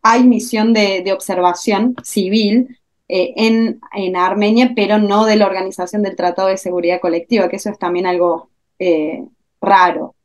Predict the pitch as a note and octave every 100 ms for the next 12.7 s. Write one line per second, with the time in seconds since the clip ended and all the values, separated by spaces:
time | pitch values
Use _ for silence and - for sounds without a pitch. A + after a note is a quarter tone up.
0 | - E3 F3 A#3 A#3 D#3+ D#3 - _ _
1 | - F#3+ F#3 G3+ G#3+ G3+ F#3 G3+ F#3 E3+
2 | - - A3 G#3+ G#3 G3+ - G#3+ G#3+ G3+
3 | F3+ - - - - F3+ F#3 F3+ F#3 G3
4 | A3 G#3+ G3+ E3+ E3 D#3+ _ _ E3+ E3
5 | F3 G3 G3 F#3 - G#3+ G#3 A3+ A3 C4
6 | - F3 - G3+ G#3 F#3+ D#3+ - - F3
7 | F#3 F#3 F#3 F3+ F3 F3 G3+ G#3+ C4+ -
8 | _ _ _ _ _ A3 A3+ B3+ A#3 G3+
9 | G3 A3 A3 A3+ G#3 G3+ G3 F#3+ F#3 F#3+
10 | - A#3+ A3+ C4+ - G3+ F#3+ F3+ - F3+
11 | - G#3+ G#3+ G#3 F#3 F#3 G#3+ G#3+ G3 F#3
12 | F#3 G3+ G#3+ A3+ A#3+ A#3 C#4+